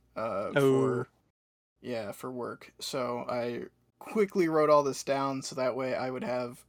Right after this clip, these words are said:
Speaker 1: something for today, um,
Speaker 2: <laughs>
Speaker 1: outside of what I could remember from my old sheet, which is now outdated. Uh, do you remember that, uh, I think it was, it was either a Vine or a TikTok. No, it would have been Musical.ly at the time,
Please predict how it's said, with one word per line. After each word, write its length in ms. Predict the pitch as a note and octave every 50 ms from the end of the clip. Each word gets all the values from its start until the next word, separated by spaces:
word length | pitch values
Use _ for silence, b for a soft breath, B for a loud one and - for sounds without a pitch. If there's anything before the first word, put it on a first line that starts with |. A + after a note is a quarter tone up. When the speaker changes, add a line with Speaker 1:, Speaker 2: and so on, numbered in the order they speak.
| _ -
Speaker 1:
something 520 | - - E3 D3+ C#3+ - - C3 B2+ B2+
for 180 | - - B2+ B2
today, 460 | B2+ - B2+ B2 B2 A#2 A#2 C3 - b b b b b b b b b b _ - - - E3+ -
um, 420 | - - C3 B2+ B2 A#2+ A#2+ B2 -
Speaker 2:
<laughs> 840 | G#3+ - _ _ _ _ - A3+ - _ _ _ _ - - _ -
Speaker 1:
outside 480 | C#3+ D3 C#3+ B2 - - C#3+ C3+ C3+ C3+
of 140 | C3+ C3
what 160 | C3 C3 C3 B2+
I 100 | B2+ B2+
could 160 | - C#3 B2+
remember 420 | B2+ B2+ B2+ C3 C3 B2+ B2 A#2+
from 240 | A#2+ - C#3 C3 B2
my 180 | B2 B2 A#2+ -
old 280 | - B2+ C3 C3 B2+
sheet, 360 | - - C3 B2 B2 A#2 - -
which 180 | B2 A#2+ -
is 180 | - A2+ A#2 -
now 260 | C3+ B2+ A#2+ A#2 A2 -
outdated. 640 | A#2 B2 A#2 G2+ - A#2+ A#2 A#2 - G#2+ G2+ - b b b b b b b b b b b -
Uh, 240 | C3+ C#3+ C#3+ C#3
do 140 | C3+ C#3+ F#3
you 100 | B3+ C#4+
remember 300 | D4 D4+ D#4 D#4 C#4 B3
that, 340 | G3+ F3 E3+ E3+ D#3 D3 - - -
uh, 240 | C#3 C3+ C3 B2+ -
I 80 | - F3
think 200 | - A3+ B3 -
it 60 | A#3
was, 420 | A3 G3+ D#3+ C3+ B2 - - - - _ -
it 40 | D3
was 160 | D#3 D#3 F3+
either 240 | B3 C4+ B3+ G3 D3
a 80 | C3 C3
Vine 420 | B2+ C3 C3 C3+ D3+ F#3 F#3 F3
or 140 | D3+ C3+ B2+
a 80 | B2+ -
TikTok. 680 | - - - D3+ C3 - - - - C#3 C3 C3+ - - _ -
No, 320 | - C#3+ C3+ C3 B2+ A#2 -
it 100 | - C#3
would 120 | C#3+ D#3
have 80 | C#3+ C3
been 180 | C3 A#2+ A#2+
Musical.ly 460 | B2 C3+ C3+ - B2+ A#2+ - A2+ A#2
at 120 | A2+ A2 -
the 80 | -
time, 440 | - - - A#2 A#2 A#2+ A#2 A#2+ -